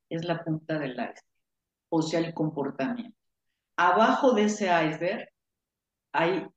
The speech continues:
algo más. Y ahí es como un entramado,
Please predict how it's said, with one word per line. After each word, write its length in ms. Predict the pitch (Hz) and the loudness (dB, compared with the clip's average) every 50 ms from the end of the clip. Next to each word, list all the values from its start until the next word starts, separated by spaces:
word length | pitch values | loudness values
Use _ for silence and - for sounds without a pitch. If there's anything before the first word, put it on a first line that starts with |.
| _ _ _ _ - | _ _ _ _ -2
algo 300 | 170 165 156 156 151 139 | 0 0 2 2 2 0
más. 280 | 131 127 113 104 - - _ _ _ _ _ _ _ _ _ _ | 0 0 -2 -4 -10 -16 _ _ _ _ _ _ _ _ _ _
Y 160 | - 185 190 | -6 0 2
ahí 240 | 190 202 214 226 226 | 4 6 6 6 6
es 180 | 226 233 - - | 4 2 0 0
como 280 | - 226 214 208 196 196 | 2 4 6 6 4 2
un 120 | 196 202 | 0 -2
entramado, 1040 | 208 214 214 208 - 170 160 156 156 156 151 151 147 147 160 175 214 269 262 - | 0 0 0 0 0 0 0 0 0 2 2 2 2 2 0 -2 -2 -2 -4 -6